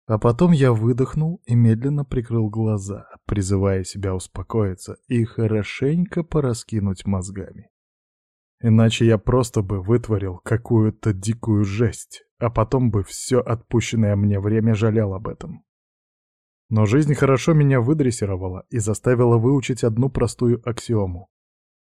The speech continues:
В какую бы полную задницу ты ни попал, всегда есть выход. Всегда. И я его найду. Пока не знаю как, но сделаю это, потому что я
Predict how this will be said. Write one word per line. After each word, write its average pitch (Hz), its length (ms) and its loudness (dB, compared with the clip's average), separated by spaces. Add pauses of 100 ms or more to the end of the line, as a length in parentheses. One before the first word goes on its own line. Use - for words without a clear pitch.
(140)
В - 140 -20
какую 123 420 2
бы 95 140 0
полную 104 480 2
задницу 101 520 -2
ты 107 160 -2
ни 104 100 0
попал, 110 380 -2
всегда 107 380 0
есть 104 260 0
выход. - 460 -12 (200)
Всегда. 110 560 -2 (340)
И 123 100 0
я 120 240 6
его 139 200 6
найду. 110 420 2 (680)
Пока 117 240 2
не 110 120 4
знаю 104 380 2
как, 107 340 -2
но 113 160 2
сделаю 101 520 0
это, - 440 -10 (180)
потому 104 340 0
что - 180 -6
я 95 320 -4